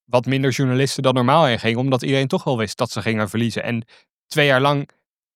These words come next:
nou ja, liepen er niet zo heel veel journalisten bij het C D A langs, omdat, ja, een partij van vijf zetels, wat is daar nog interessant aan?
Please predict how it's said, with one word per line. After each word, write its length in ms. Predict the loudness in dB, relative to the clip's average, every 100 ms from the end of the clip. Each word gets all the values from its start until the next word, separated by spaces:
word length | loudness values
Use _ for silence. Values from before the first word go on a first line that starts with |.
| _ _ _ -2
nou 180 | 2
ja, 180 | 2 0 _
liepen 360 | -2 0 2
er 100 | 2
niet 160 | 2 0
zo 80 | 0
heel 180 | 0 0
veel 140 | -2
journalisten 540 | -2 0 0 -2 -2
bij 280 | 2 2 0
het 260 | -4 -6 0
C 160 | 0 2
D 40 |
A 200 | 2 2
langs, 360 | 4 2 2 -4
omdat, 280 | -2 -2
ja, 200 | 2 2
een 80 | 2
partij 320 | -2 0 2
van 120 | 2 0
vijf 240 | 0 0
zetels, 320 | -2 -4 -4
wat 180 | -6 -4
is 100 | 0
daar 220 | 2 2
nog 140 | 0 -4
interessant 520 | -8 -6 -2 0 0
aan? 140 | -4